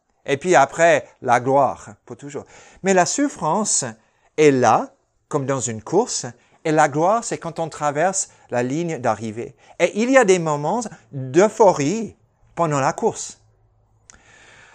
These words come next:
Hum, et donc, je crois que c'est ceci qui est important dans notre texte.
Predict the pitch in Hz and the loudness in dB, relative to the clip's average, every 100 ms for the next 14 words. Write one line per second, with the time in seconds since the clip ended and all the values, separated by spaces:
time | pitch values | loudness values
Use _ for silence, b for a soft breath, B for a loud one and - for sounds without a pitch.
0 | b 170 180 165 147 131 b b b b | b -4 -2 -4 -8 -16 b b b b
1 | _ 165 160 254 - - 240 208 - 180 | _ -2 0 0 0 0 0 0 -2 -2
2 | - 165 - 190 - 180 170 160 135 135 | -4 -6 -2 0 0 -2 -4 -2 -2 -4
3 | 127 135 131 139 127 b b b 110 143 | -6 -6 -6 -6 -10 b b b -2 0
4 | 139 135 - 131 - 120 110 - | 0 -2 0 -2 0 -2 -2 -8